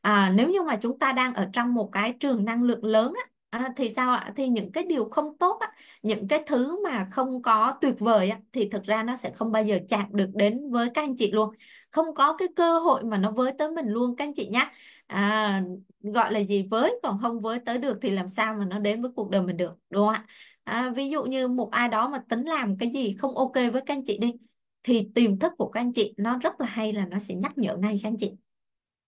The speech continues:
Đó, sẽ nhắc nhở ngay luôn các anh chị. Đấy, cho nên là sao? À, cho nên là chúng ta hãy sử dụng tiềm thức của mình. Bởi vì sao ạ? Bởi vì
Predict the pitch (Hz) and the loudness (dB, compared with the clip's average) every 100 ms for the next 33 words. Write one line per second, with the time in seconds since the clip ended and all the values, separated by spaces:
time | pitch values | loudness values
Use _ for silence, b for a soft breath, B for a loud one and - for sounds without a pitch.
0 | _ 202 226 - - 214 180 277 403 262 | _ -2 0 -2 -4 -2 2 0 2 0
1 | - 233 240 233 220 254 262 247 - _ | 2 2 2 2 0 -2 -2 -2 -6 _
2 | _ _ _ _ _ _ _ _ - 240 | _ _ _ _ _ _ _ _ 0 0
3 | 247 247 226 220 196 208 220 214 B B | 0 0 2 2 0 0 -2 -4 B B
4 | 208 208 226 220 226 220 190 214 233 240 | -2 2 2 2 0 0 -2 -2 -2 -2
5 | 208 190 185 190 - 196 196 - 202 170 | -4 -6 -4 -4 -2 -2 -2 2 0 0
6 | 285 - - 202 208 190 208 190 202 269 | -6 -6 -2 0 0 -2 2 2 2 -4
7 | 254 254 240 - 196 - 254 220 | -2 0 0 2 0 0 0 -4